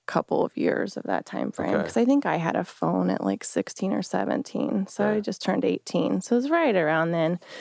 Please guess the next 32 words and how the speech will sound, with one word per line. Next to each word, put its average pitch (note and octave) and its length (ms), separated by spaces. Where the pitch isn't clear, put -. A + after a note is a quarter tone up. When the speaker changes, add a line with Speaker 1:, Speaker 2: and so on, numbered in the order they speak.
Speaker 1:
But - 140
they D#4 100
had, C#4 260
like, F#3+ 260
those D#3+ 460
video E3 360
Speaker 2:
Like, - 200
Speaker 1:
cameras. - 300
Speaker 2:
it - 20
was G#2 120
like G2+ 120
a F#2 40
camcorder. F2 720
Speaker 1:
Yeah, F3 400
Speaker 2:
Yeah. E3+ 160
Speaker 1:
it G3+ 40
wasn't, G#3+ 220
like, G3 160
the - 220
big - 180
eighties - 380
one, - 320
but - 120
it - 40
Speaker 2:
Okay. E3+ 100
Speaker 1:
was, G3+ 160
like, F3 240
Speaker 2:
All G2 100
right. F2+ 220
Speaker 1:
the G3 80
smaller F3 640
one. - 320